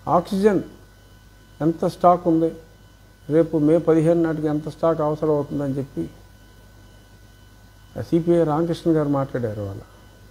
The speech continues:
టీవీలో చూసే పొద్దున చక్కగా మాట్లాడాడు ఆయన.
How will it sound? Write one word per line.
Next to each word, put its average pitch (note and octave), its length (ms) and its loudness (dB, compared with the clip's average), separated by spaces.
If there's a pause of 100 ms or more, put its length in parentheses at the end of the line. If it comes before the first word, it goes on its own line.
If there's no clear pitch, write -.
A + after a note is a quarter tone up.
(220)
టీవీలో C#3+ 400 0
చూసే - 340 -8
పొద్దున A2+ 320 -8 (600)
చక్కగా C#3+ 340 -4
మాట్లాడాడు B2+ 460 -4
ఆయన. F#2 120 -16